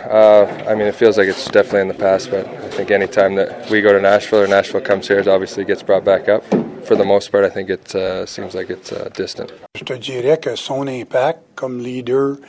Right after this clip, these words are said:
Speaker 2: comme joueur solide, écoute, euh, un, un lancer que toute équipe aimerait avoir, tu sais, dans, dans leur groupe. Euh, il apporte beaucoup de choses, puis, euh, son impact est définitivement là.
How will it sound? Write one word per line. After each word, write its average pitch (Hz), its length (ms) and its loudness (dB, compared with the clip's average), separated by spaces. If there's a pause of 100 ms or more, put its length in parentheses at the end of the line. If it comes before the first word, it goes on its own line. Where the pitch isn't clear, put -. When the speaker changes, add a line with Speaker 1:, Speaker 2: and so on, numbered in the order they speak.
(360)
Speaker 2:
comme 127 200 -12
joueur 123 360 -2
solide, 120 600 -6
écoute, 120 460 -10
euh, 120 800 -10
un, 135 40 -8
un 127 120 -10
lancer 123 400 -10
que 120 280 -8 (800)
toute - 220 -12
équipe - 300 -8
aimerait 123 220 -6
avoir, 127 420 -4 (240)
tu - 60 -20
sais, 143 80 -8
dans, 123 260 -12
dans 123 200 -8
leur 123 280 -6
groupe. 131 380 -2 (600)
Euh, 123 140 -4
il 123 80 -4
apporte 131 320 -2
beaucoup 123 320 -14
de - 40 -14
choses, 131 720 -4
puis, 123 300 -10
euh, 120 320 -6
son 127 260 -8
impact 127 500 -6
est 123 120 -12
définitivement 120 800 -12
là. 117 160 -10